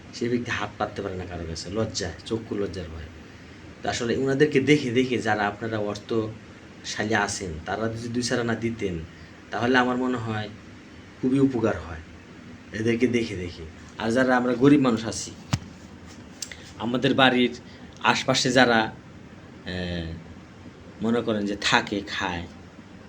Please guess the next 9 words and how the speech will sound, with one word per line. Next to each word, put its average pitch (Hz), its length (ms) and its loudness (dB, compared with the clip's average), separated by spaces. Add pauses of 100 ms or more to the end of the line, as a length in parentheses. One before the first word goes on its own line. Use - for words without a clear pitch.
(240)
আমি 110 200 0
কি 113 220 -8
খাচ্ছি, 107 360 0 (1700)
এটা 104 180 -2
আমার 110 120 2
মাথায় 117 300 4
রাখতে 107 280 0
হবে 92 200 -4
যে 107 180 0